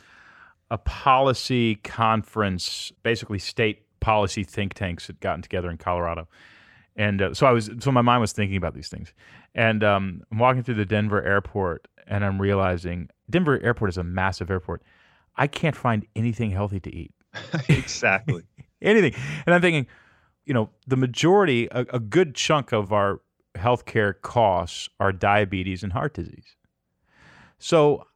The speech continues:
Speaker 1: I'm kinda going, "Why don't we just charge a dollar extra for every candy bar, a dollar extra for every soda, and then put that money into the medical system so that you're less likely to buy the candy bar? But if you do,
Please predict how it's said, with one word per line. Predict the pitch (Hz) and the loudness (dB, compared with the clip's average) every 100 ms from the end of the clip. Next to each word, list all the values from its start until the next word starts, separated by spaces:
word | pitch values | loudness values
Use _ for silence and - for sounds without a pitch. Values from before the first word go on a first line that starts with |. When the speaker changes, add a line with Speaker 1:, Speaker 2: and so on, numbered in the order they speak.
| _ | _
Speaker 1:
I'm | 175 | -6
kinda | 202 202 | 0 0
going, | 135 123 120 | 2 0 -2
"Why | 254 | -4
don't | 302 | -4
we | |
just | 240 175 | -4 -6
charge | - 156 131 | 0 0 0
a | 110 | -2
dollar | 87 87 104 104 117 110 101 - | -8 -2 2 4 4 2 -2 -2
extra | 107 - - 107 | -4 -4 -4 -6
for | - 101 | -4 -4
every | 98 | -4
candy | 90 - 95 95 | -6 -6 -4 -4
bar, | 92 95 95 | -2 -2 0
a | 92 | -2
dollar | 92 101 104 98 - | -2 -2 -2 -4 -6
extra | 92 - 95 | -8 -6 -8
for | 90 - | -8 -8
every | 92 85 | -10 -10
soda, | - - 98 98 98 98 95 _ _ _ | -10 -6 -2 -2 -2 -2 -6 _ _ _
and | 107 | -4
then | 101 | -4
put | - 139 | -4 -2
that | 110 - | -2 -2
money | 101 98 95 92 | -2 -2 -2 -6
into | - 98 90 92 | -6 -6 -6 -8
the | 87 87 _ _ _ _ _ _ | -10 -12 _ _ _ _ _ _
medical | - 90 110 123 101 | -8 -2 0 0 -2
system | 85 - 85 - 87 85 92 - _ _ _ _ _ | -6 -8 -8 -8 -8 -8 -10 -14 _ _ _ _ _
so | - 123 | -4 2
that | 107 - | 2 2
you're | 104 101 | 0 -2
less | 98 120 120 | 2 2 2
likely | 117 107 104 | 0 0 0
to | 95 | -2
buy | 101 | -2
the | 90 | -4
candy | - - 135 127 | -6 -8 -4 -4
bar? | 95 104 101 98 | -2 0 0 -2
But | 95 | -4
if | 123 | -6
you | |
do, | 107 208 175 143 131 123 | -2 2 2 4 2 0